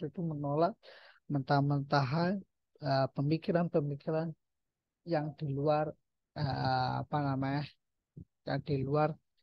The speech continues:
kontrol kita, di luar kontrol, eh, agama Islam.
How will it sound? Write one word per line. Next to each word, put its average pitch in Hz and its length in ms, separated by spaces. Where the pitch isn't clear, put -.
kontrol 147 420
kita, 139 540
di 151 160
luar 147 320
kontrol, 147 680
eh, 139 240
agama 143 380
Islam. 135 400